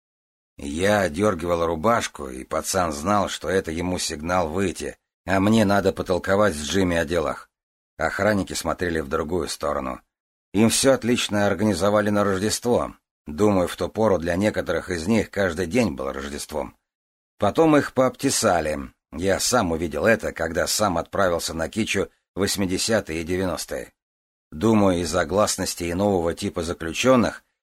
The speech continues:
в первую очередь наркоторговцев на роде ямайцев и тех кубинцев, которых вытурил Кастро.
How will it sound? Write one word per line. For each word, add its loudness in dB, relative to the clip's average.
в -16
первую 2
очередь -2
наркоторговцев -2
на 0
роде 0
ямайцев 0
и -8
тех -4
кубинцев, 0
которых -2
вытурил -4
Кастро. -4